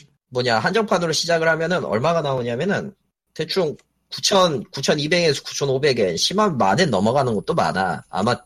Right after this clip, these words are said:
이번 드래곤 퀘스트도 대충 그 정도 나올 것 같은데,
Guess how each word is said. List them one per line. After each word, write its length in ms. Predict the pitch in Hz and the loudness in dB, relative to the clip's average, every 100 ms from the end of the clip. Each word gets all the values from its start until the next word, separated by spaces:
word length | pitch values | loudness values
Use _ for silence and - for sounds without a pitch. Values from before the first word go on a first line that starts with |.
| _ - | _ -6
이번 260 | 107 131 | 0 0
드래곤 260 | 107 113 139 | 0 -2 0
퀘스트도 420 | 131 117 - 98 | -2 -6 -8 -10
대충 300 | 98 101 107 | -10 -8 -8
그 120 | 92 92 | -6 -4
정도 220 | 113 107 | -4 -2
나올 240 | 82 92 | -2 -2
것 100 | - | -2
같은데, 560 | 90 - 78 80 73 | -4 -6 -8 -4 -4